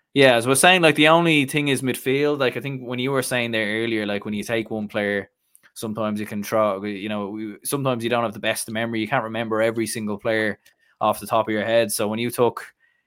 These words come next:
Brendan Rodgers in your defense, that really, that threw me off, 'cause then you also took Conor Glass as the first pick. So I was left with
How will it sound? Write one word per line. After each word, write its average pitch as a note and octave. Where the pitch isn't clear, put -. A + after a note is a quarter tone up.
Brendan A2+
Rodgers A2
in A2
your G#2
defense, A#2+
that A#2
really, A2+
that C3+
threw C3+
me C3
off, B2+
'cause A2+
then B2+
you B2+
also C3+
took B2
Conor B2+
Glass B2+
as A#2+
the B2+
first A#2+
pick. B2
So A#2+
I A#2
was A2+
left B2+
with A2+